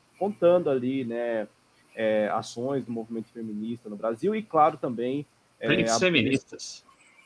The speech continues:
Speaker 1: Prints
Speaker 2: No, no
Speaker 1: feministas.
Speaker 2: Instagram e também no Facebook.
Speaker 1: Exato.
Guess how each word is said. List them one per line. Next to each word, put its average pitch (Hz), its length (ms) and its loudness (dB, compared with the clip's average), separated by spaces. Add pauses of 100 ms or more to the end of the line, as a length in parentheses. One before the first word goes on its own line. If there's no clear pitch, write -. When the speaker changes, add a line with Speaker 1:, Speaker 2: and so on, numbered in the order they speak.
(180)
Speaker 1:
Prints 139 260 -4
Speaker 2:
No, 160 60 0
no 120 140 4
Speaker 1:
feministas. 127 280 0
Speaker 2:
Instagram 135 600 12
e 175 100 8
também 151 360 10
no 170 100 6
Facebook. 156 680 2 (440)
Speaker 1:
Exato. 113 500 -2